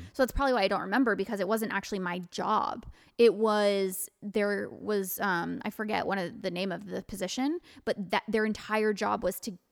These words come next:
to outreach and get speakers to come to meetings. But what happened was, th-, uh, a speaker pulled out last minute, and this person, I think, was also gonna be, like, out of town or something. There was some reason why they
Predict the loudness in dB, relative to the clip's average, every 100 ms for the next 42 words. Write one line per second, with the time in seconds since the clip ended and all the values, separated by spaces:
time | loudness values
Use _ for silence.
0 | _ -10 -4 -2 -4 _ -20 _ _ -2
1 | -2 -2 -4 -4 -4 -4 -4 -6 -6 -2
2 | -2 -2 -4 -4 -4 -2 0 0 -2 -8
3 | -20 -14 -2 2 2 2 0 2 4 4
4 | 4 4 2 0 -6 -10 -8 -8 0 4
5 | 4 2 0 -4 -2 -2 0 0 2 2
6 | 0 -2 -4 -4 -6 _ _ _ _ _
7 | _ _ -18 -10 -2 2 2 2 -2 -2
8 | 0 2 0 2 0 0 -2 -2 0 0
9 | 0 0 0 -2 -8 -8 -10 -8 -8 -6
10 | -4 -4 -2 0 0 0 2 2 2 4
11 | 6 6 4 2